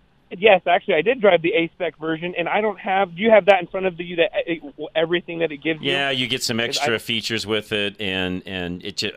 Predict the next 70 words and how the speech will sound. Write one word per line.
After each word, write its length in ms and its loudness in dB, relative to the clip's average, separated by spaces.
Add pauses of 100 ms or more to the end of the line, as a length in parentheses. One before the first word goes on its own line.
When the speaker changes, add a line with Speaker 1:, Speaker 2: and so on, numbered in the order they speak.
(200)
Speaker 2:
by 140 -6
the 60 -4
way, 60 -4
it's 80 -4
just 100 -6
their 100 -2
sporty 500 -2
version 460 -4
of 140 -4
it, 80 -4
if 180 -6
you 140 -8
would, 240 -4
I 80 -4
think 200 -8
is 100 -10
the 40 -14
best 260 -6
way 120 -6
to, 60 -8
the 100 -8
performance 580 -6
version 360 -10
of 120 -10
that, 160 -4
I 60 -6
guess 240 -8
is 60 -16
the 100 -12
way 120 -6
to 80 -10
say 280 -6
that. 280 -2
Speaker 1:
It, 60 -12
Speaker 2:
And 100 -10 (160)
Speaker 1:
it, 60 -6
Speaker 2:
I 120 -2
Speaker 1:
it 80 0
Speaker 2:
actually 200 0
Speaker 1:
is. 60 -2
Speaker 2:
like 180 0
the 80 -4
Speaker 1:
And, 100 -2
and 100 -2
Speaker 2:
look 80 -2
of 80 0
Speaker 1:
again 120 -4
Speaker 2:
it 20 -2
a 40 -4
lot. 340 -2 (1040)
Speaker 1:
Well, 180 2 (140)
and, 140 0
and 80 0
like 200 2
you 60 -2
said, 100 8
it 160 4
changes 320 2
some 160 4
of 20 4
the 60 4
look. 260 0
And, 140 -8
folks, 260 -8
we 140 -4
will 140 0
say 120 -2
this. 180 0
We 140 -8
don't 340 2